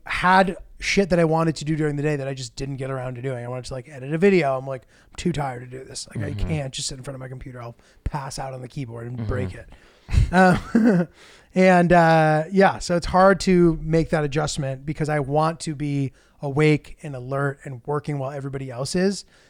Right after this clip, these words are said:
Speaker 1: You just feel less lonely going through life that way, I feel like.
Speaker 2: Mm-hmm.
Speaker 1: You know what I mean? Um, and I'd love to go out to, like, movie night on a Tuesday. But then I'm like, "Do I? I don't even fucking know."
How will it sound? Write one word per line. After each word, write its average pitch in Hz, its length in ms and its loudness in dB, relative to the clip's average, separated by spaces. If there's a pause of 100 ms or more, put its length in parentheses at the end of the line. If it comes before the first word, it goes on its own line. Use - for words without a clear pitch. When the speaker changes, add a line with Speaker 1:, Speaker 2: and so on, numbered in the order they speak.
(100)
Speaker 1:
You 156 120 -6
just 160 160 -8
feel 185 240 -2
less 151 260 -6
lonely 135 460 -8
going 127 240 -8
through 127 140 -12
life 123 280 -8
that 156 140 -4
way, 180 300 -2
I 165 60 -10
feel 196 160 -6
like. 208 260 -8
Speaker 2:
Mm-hmm. 110 220 -6 (180)
Speaker 1:
You - 0 -
know 151 100 -4
what 147 40 -4
I 147 40 -4
mean? 147 280 -6 (360)
Um, 165 380 2
and 170 120 -2
I'd 160 140 2
love 196 240 4
to 190 100 -2
go 170 120 4
out 160 200 4
to, 156 80 -4
like, 151 220 -6
movie 160 240 0
night 147 240 -8
on 147 140 -6
a 147 60 -4
Tuesday. 123 520 -2 (380)
But 196 80 -2
then 220 100 6
I'm 226 100 6
like, 208 140 4
"Do 220 180 6
I? 220 320 6
I 202 60 4
don't 196 120 4
even 135 180 -2
fucking 127 260 -14
know." - 60 -20